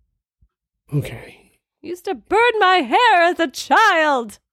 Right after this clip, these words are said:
Speaker 2: So much better. So
Speaker 1: Okay.
Speaker 2: much better.
Speaker 1: <laughs> Whatever.
Speaker 2: <laughs>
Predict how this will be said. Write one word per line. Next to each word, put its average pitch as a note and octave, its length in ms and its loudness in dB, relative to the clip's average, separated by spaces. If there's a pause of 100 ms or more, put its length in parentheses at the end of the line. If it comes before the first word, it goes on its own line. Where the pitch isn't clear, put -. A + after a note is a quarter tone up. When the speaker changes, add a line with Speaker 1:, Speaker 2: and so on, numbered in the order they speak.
(200)
Speaker 2:
So - 180 -4
much D3 180 -4
better. - 320 -8 (1400)
So - 220 -14
Speaker 1:
Okay. C#3 220 -10 (280)
Speaker 2:
much - 320 -20
better. F#3 180 -6
Speaker 1:
<laughs> B2 140 -4
Whatever. - 600 -4
Speaker 2:
<laughs> - 60 -18